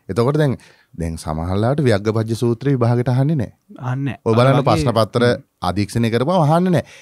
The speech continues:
Speaker 1: හැබැයි මේකේ තියෙන කාරණා යම් යම් තැන් වලින් උඩට අරගෙන මතු කරලා අහලා තියෙනවා. ජීවිතයේ උපයන ලද ධනෙ ආරක්ෂා කරගන්නේ
Speaker 2: කරන්නේ
Speaker 1: කොහොමද?
Speaker 2: කොහොමද? කල්යාණ මිත්‍රයන්
Speaker 1: නැත්නම්
Speaker 2: ගොඩනගන්නේ
Speaker 1: ධනය
Speaker 2: කොහොමද?
Speaker 1: ධාර්මික උපයන්නේ කොහොමද?
Speaker 2: හ්ම්.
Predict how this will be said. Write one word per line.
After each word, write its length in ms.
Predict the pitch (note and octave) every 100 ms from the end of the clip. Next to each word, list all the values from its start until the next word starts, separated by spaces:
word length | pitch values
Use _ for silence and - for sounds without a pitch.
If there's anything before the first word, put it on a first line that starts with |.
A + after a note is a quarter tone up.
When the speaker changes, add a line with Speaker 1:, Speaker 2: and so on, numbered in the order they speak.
| -
Speaker 1:
හැබැයි 340 | D3+ G3 A#3+
මේකේ 240 | E3 E3 G3
තියෙන 200 | G#3 G#3
කාරණා 560 | C#3+ C#3 A3 F3+ G#2 G2 - _ _ _
යම් 260 | A2+ B2 E3+ G#3
යම් 180 | G#3 F#3
තැන් 280 | D3 D#3
වලින් 320 | F#3 C3 A2+ A#2 B2+
උඩට 340 | - A#2 E3 E3+
අරගෙන 460 | C#3 C3+ D#3 G3+ C#4 _ _ _ -
මතු 220 | C#3 G#3
කරලා 320 | E3+ B2+ A#2
අහලා 180 | C#3 B2
තියෙනවා. 300 | A#2+ A2+ A2+ - _ _ _ _ _ _ _ _ _ -
ජීවිතයේ 640 | A2+ C3 C#3+ D3 D#3+ D#3+
උපයන 340 | C3 - D3 D3+
ලද 220 | D3 C#3
ධනෙ 300 | A#2 A#2 F3
ආරක්ෂා 440 | C#3 C#3 C#3+ D3
කරගන්නේ 380 | C#3 C3+ C#3 F#3
Speaker 2:
කරන්නේ 0 |
Speaker 1:
කොහොමද? 320 | E3+ A#2+ A2+
Speaker 2:
කොහොමද? 160 | F#2+ - _ - _ _ -
කල්යාණ 420 | B2 B2 B2+ B2
මිත්‍රයන් 240 | A#2+ G#2+
Speaker 1:
නැත්නම් 260 | B2+ B2+ D3+ B2 A2+ F#2
Speaker 2:
ගොඩනගන්නේ 320 | G#2 C3 A2+
Speaker 1:
ධනය 140 | B2 C#3+
Speaker 2:
කොහොමද? 180 | F3
Speaker 1:
ධාර්මික 520 | B2+ B2 C3+ D#3 D#3+ F3+
උපයන්නේ 520 | D3 D3+ D#3 E3+ G#3+
කොහොමද? 460 | F3 C3 G2+ D#2+
Speaker 2:
හ්ම්. 180 | C#2 -